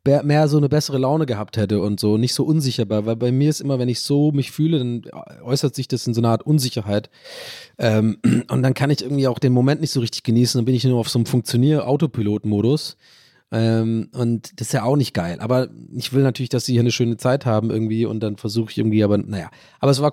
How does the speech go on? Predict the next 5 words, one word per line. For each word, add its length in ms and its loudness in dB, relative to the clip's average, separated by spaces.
cool, 240 6
ne, 320 0
okay. 380 -2
Aber 260 2
ne, 160 0